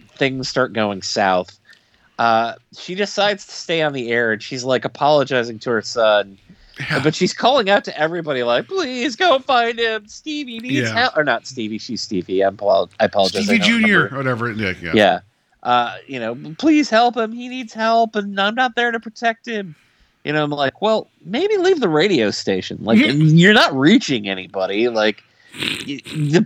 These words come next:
Speaker 1: the four listeners you have, are, are, you know, have already called into your station. Like, no one else is really."
Speaker 2: Yeah, the weatherman's dead.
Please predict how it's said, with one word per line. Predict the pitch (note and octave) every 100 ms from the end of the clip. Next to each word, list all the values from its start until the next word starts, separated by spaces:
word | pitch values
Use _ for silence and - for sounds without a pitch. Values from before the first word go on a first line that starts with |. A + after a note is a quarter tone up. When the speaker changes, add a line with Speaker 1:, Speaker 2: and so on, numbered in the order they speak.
| F3+
Speaker 1:
the | D#3+ F3
four | - B3 B3
listeners | F3+ A3 - F3 D#3
you | C3
have, | A#2+ F3 C#3 A2+
are, | A#2 A#2
are, | B2+
you | C3+ B2+
know, | A2+
have | A2
already | D3 D#3+
called | C3+ - D3+ C#3
into | C#3+ C#3+
your | C3 A#2 G#2 -
station. | - - A#2 C3 - F#2 F2
Like, | G2+ G2+
no | B2 A3
one | B3
else | E3+ F3 -
is | A#2+
really." | A2+ C3 B2+ G#2
Speaker 2:
Yeah, | F#3 - -
the | F#3
weatherman's | G#3+ D4+ B3 G#3 F3
dead. | B2+ C#3+ A#2+ C3